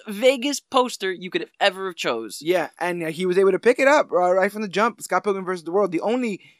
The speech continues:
Speaker 2: clue that I had given was that this had a myriad of actors who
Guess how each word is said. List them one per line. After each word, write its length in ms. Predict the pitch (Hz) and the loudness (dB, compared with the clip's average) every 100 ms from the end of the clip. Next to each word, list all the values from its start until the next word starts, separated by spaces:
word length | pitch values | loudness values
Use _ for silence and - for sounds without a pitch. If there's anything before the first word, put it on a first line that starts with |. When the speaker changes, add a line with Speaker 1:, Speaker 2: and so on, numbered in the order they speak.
| _ | _
Speaker 2:
clue 200 | - 190 | -2 0
that 100 | 175 | 0
I 120 | 160 | 0
had 200 | 165 151 | 0 -2
given 280 | 151 156 156 | -2 -6 -6
was 160 | 151 143 | -6 -2
that 200 | 147 - | -4 -4
this 240 | 127 151 156 | -8 -6 -2
had 160 | 147 | -2
a 60 | 139 | -2
myriad 480 | 139 156 151 151 143 | -2 -2 0 -2 -4
of 80 | - | -2
actors 440 | 147 151 147 147 | -2 -2 -6 -10
who 220 | 143 143 | -6 -6